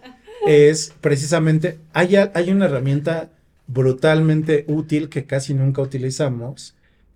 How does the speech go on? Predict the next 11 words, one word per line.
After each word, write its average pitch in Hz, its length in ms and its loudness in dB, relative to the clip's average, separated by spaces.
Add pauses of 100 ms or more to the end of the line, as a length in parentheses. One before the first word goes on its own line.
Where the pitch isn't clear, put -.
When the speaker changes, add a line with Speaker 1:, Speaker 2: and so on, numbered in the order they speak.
(100)
Speaker 2:
que 131 220 0
es 131 100 -4
Locatel. 131 480 -6 (580)
Speaker 1:
Ajá, 233 420 -6
Locatel. 196 540 -8
Speaker 2:
¿No? - 20 -20 (320)
O 143 120 0
sea, - 400 0
creo 170 320 4
que, 175 320 4
eh, 117 640 -4